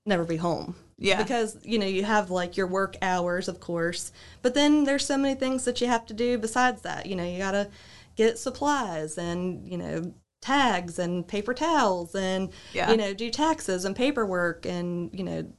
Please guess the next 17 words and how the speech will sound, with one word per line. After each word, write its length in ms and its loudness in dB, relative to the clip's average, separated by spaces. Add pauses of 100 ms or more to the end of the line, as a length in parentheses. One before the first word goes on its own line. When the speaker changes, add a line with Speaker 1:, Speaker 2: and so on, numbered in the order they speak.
Speaker 1:
um, 320 -4
print 260 -2
the 80 0
checks 320 -2
out 160 0
for 120 0
the 80 0
consigners. 600 -2
I 40 -6
mean, 80 -4
there's 180 -2
so 100 -2
many 140 0
different 340 -4
things, 320 -6
but, 320 0 (600)
um, 440 -4